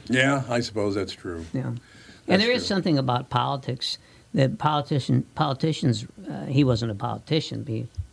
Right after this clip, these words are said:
Speaker 2: but there is something about politicians that may, I think that makes them become more and more masturbatory, you know?
Speaker 1: Yeah.
Speaker 2: 'Cause they're always stroking themselves
Speaker 1: Yeah,
Speaker 2: in one
Speaker 1: well,
Speaker 2: way or another.
Speaker 1: you're absolutely right about that.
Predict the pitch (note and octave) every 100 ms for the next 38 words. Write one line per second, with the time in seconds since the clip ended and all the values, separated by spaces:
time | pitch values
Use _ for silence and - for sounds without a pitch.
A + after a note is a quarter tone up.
0 | - - - - - C#3+ B2+ D#3 C#3+ B2+
1 | E3+ C#3+ B2+ A#2 A2+ - B2 A2+ - C#3
2 | - A2+ A2+ A#2+ A2 B3+ C#3+ C3 A#2+ C3
3 | - A#2 - C3 B2 A2+ - A2+ A2+ -
4 | C3+ A#2 A#2+ A#2 A2+ A2 G#2+ A2+ A#2 -
5 | A#2 - - - - - A#2 - E3 D3+
6 | D3 C#3 D3 D#3 D#3+ D#3 C3 - B2 A2
7 | G#2+ G#2 A2+ C3+ A#2 A#2+ A#2+ A#2 A#2 A2+
8 | G#2+ A2 C3 A#2+ F#2+ F#2 F#2 F#2 F2+ F#2
9 | F#2 G#2+ A#2+ G2+ E2+ -